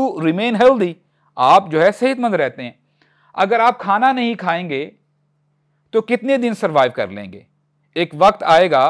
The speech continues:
बंदा भूख से मर जाता है। Similarly जो हया है, मॉडेस्टी है,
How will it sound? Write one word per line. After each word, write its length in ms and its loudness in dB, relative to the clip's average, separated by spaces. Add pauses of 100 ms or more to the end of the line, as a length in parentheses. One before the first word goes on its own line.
बंदा 300 -2
भूख 240 -10
से 100 -8
मर 180 -2
जाता 260 -2
है। 140 -10 (1300)
Similarly 880 -4
जो 220 -6
हया 560 -2
है, 280 -6
मॉडेस्टी 600 -8
है, 340 -10